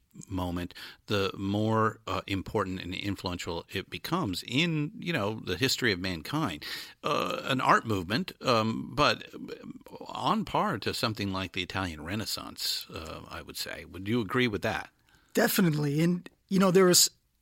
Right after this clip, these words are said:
Speaker 2: even, I, you know, I'm not speaking to the Italian Renaissance per se, but in terms of its importance beyond even just, uh, music and art. Andrew Young, one of the, uh,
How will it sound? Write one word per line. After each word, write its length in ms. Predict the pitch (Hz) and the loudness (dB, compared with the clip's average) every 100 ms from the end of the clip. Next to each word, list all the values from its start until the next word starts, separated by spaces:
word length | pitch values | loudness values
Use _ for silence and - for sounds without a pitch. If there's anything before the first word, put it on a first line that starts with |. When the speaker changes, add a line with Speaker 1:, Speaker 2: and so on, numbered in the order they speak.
| _ _ - | _ _ 0
Speaker 2:
even, 420 | 294 214 196 180 | 4 8 8 6
I, 300 | 190 226 - | 6 4 4
you 120 | 202 | 2
know, 100 | 196 | 4
I'm 420 | 214 185 196 196 - | 4 4 6 4 2
not 240 | 220 202 - | 4 6 6
speaking 320 | 226 180 175 | 4 4 4
to 100 | 180 | 6
the 100 | 180 | 6
Italian 380 | - 190 180 160 | 8 8 8 8
Renaissance 520 | 180 185 - 175 160 | 8 6 6 6 4
per 160 | - 151 | 2 2
se, 300 | - 160 147 | 4 4 2
but 240 | - 147 - - - | 2 0 -6 -18 -4
in 100 | 180 | 2
terms 280 | - 208 170 | 6 8 8
of 100 | 165 | 6
its 300 | 165 - - _ _ - - - - - | 6 6 4 _ _ -20 -20 -20 -10 0
importance 560 | 170 - 208 196 151 | 2 6 6 8 6
beyond 460 | 135 180 180 180 175 | 6 6 8 8 6
even 300 | 175 165 156 | 4 4 4
just, 400 | 165 - - - - | 6 6 4 -2 -4
uh, 320 | 180 175 - 208 | -2 -2 -4 -2
music 580 | 190 214 208 170 165 175 | 4 6 8 6 4 4
and 220 | 156 151 | 4 4
art. 360 | 202 220 180 - - - - _ | 6 6 4 -2 -6 -20 -20 _
Andrew 380 | 196 214 180 190 | 4 6 6 6
Young, 420 | 175 185 202 175 | 8 6 6 6
one 160 | 160 165 | 6 6
of 100 | 151 | 4
the, 300 | 165 160 165 | 2 2 2
uh, 260 | 170 87 | 0 -2